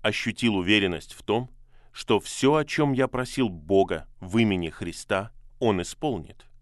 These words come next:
что прославлен будет Отец в Сыне. Мне же нужно было искать силу для долгой прогулки, принять эту силу с помощью веры и таким образом идти в контору. Я без колебаний сказал Господу,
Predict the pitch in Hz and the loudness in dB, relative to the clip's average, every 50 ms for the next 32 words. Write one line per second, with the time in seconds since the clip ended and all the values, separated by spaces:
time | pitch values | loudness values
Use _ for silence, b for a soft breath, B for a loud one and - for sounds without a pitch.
0 | - - b b b b b b b b - - - 107 92 - 98 98 - - | -20 -20 b b b b b b b b -6 0 2 2 2 4 2 0 0 0
1 | - 107 107 113 110 117 120 113 107 98 87 113 120 110 113 - - 95 92 - | 2 4 4 4 6 4 2 2 2 0 0 0 2 2 2 2 2 2 2 0
2 | - 101 87 80 - - - - - 147 139 113 82 73 - - - - - - | -2 -4 -4 -4 -6 -10 -14 -10 -6 -6 -6 -6 -8 -12 -16 -20 -20 -20 -20 -20
3 | - - - - _ - - _ - - - - - - - - - - - - | -20 -20 -20 -20 _ -20 -20 _ -20 -20 -20 -20 -20 -20 -20 -20 -20 -20 -20 -18
4 | - - 90 95 101 110 135 170 165 120 101 87 90 92 101 107 101 92 107 104 | -10 -4 0 2 4 4 4 4 2 2 0 0 2 2 2 0 0 0 0 0
5 | 90 98 101 95 90 85 78 - - - 110 104 95 - - - - - 101 104 | 2 2 2 2 2 0 0 -4 -6 -2 -2 -2 -2 -2 -6 -10 -8 -6 -4 -2
6 | 110 120 120 117 - - - 98 107 131 143 123 113 113 110 110 110 123 131 - | -2 -2 -4 -6 -10 -16 -10 -4 -2 -2 -2 2 2 4 4 4 2 -2 -4 -4
7 | - 135 147 131 107 98 82 71 - - - - - - _ - - - - - | -6 -8 -6 -6 -6 -8 -8 -8 -10 -16 -20 -20 -20 -20 _ -20 -20 -20 -20 -20
8 | - - - - - 113 107 107 101 101 101 101 - - 101 - 98 - - - | -20 -20 -16 -6 0 2 4 4 6 6 6 4 4 0 -4 -4 -4 -8 -6 -6
9 | - 101 101 98 98 95 - - - 113 104 101 92 82 - - 85 78 73 71 | -2 -2 0 -2 -2 -4 -6 -4 -2 0 0 0 -2 -4 -6 -8 -8 -8 -6 -4
10 | 80 87 - 113 110 117 - - - - - - - 135 123 - 147 139 - 151 | -2 0 0 0 -2 -8 -12 -18 -20 -20 -14 -8 -6 -4 -2 -2 -2 -2 0 2
11 | 139 127 120 120 113 120 127 120 135 135 131 135 - - - 82 - - - 82 | 2 4 4 2 2 2 0 0 0 0 -2 -2 -4 -6 -12 -12 -10 -8 -8 -8
12 | 80 80 - 78 71 - - - - - - - - _ _ - - - - - | -8 -6 -8 -10 -10 -12 -14 -20 -20 -20 -20 -20 -20 _ _ -20 -20 -20 -20 -20
13 | - - - - B B B B B B B B B B B B 80 82 98 120 | -20 -20 -20 -20 B B B B B B B B B B B B 0 2 4 4
14 | 143 135 143 - - - 139 135 135 131 107 110 104 107 113 117 - - 110 104 | 4 2 -2 -4 0 4 4 4 4 6 4 4 4 4 2 0 0 0 0 0
15 | 85 90 85 80 76 73 85 87 - - - 80 113 117 | 2 0 -2 -2 -2 -2 -4 -4 -4 -4 -6 -6 -6 -6